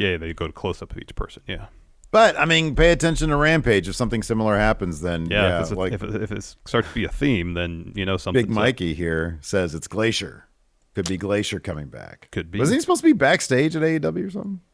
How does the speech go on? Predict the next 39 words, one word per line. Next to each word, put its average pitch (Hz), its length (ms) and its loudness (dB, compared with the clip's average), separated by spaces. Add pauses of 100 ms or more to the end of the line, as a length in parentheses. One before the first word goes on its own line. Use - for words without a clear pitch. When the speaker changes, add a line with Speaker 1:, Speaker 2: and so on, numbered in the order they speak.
(360)
Speaker 1:
He 117 160 -4
was 113 420 4
last 113 240 -2
week? 277 300 -4 (160)
Last - 180 -2
week. - 240 -18
Speaker 2:
Is 101 140 -8
that 107 100 4
what 113 140 6
it 123 40 6
was? 131 180 4
Okay. 92 320 2 (140)
Speaker 1:
Yeah, 87 160 -2
yeah, 82 280 -2 (1080)
yeah. 87 140 -4 (1400)
Yeah. 104 300 2
Um, 104 80 0
then 113 100 0
after 123 220 0
that, 117 220 4
we 113 120 -4
had 110 260 4
eight-man 123 560 2
tag 120 360 2
team 120 240 -2
action. 131 400 0
Jurassic 110 420 0
Express - 500 -4
and 85 100 -6
Varsity 101 340 0
Blondes 110 360 0
teaming 110 220 -2
up 104 120 -4
against 98 400 -4
The 92 120 -4
Acclaimed 107 560 -4
in 85 240 -8
two 107 360 -6
point 92 500 -6